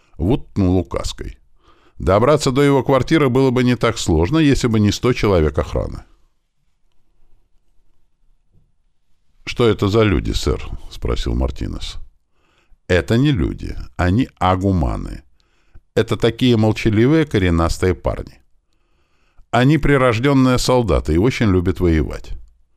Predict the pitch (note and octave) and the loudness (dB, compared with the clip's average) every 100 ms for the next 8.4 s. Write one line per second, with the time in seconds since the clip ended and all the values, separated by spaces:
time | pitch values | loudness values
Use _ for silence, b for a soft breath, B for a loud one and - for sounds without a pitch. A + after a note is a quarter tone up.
0 | _ _ _ _ - G2 B2+ F#3 - B2+ | _ _ _ _ -4 0 2 2 2 2
1 | A#2+ C3+ A#2+ A#2+ A#2 A#2 A2+ D3+ C3+ G2+ | 2 2 2 4 4 2 2 2 2 2
2 | A#2+ B2 A2+ A#2+ A2 A2+ B2+ - G#2 F#2 | 2 2 2 2 4 4 2 0 -2 0
3 | G2+ G2+ G2+ F#2 - - - - - _ | 2 2 4 2 0 -4 -10 -12 -16 _
4 | _ _ _ _ _ _ _ _ _ C2+ | _ _ _ _ _ _ _ _ _ -2
5 | B1 A1+ G1+ G2 F3+ E3 - _ - - | -2 -4 -2 0 0 -2 -6 _ -20 -12
6 | - - - - - - - - - - | -6 -6 -6 -6 -6 -6 -8 -10 -12 -12
7 | - - - _ _ _ - B2 A#2 F2 | -14 -20 -20 _ _ _ -6 0 2 2
8 | C2 G#1+ G1+ | 0 -4 -8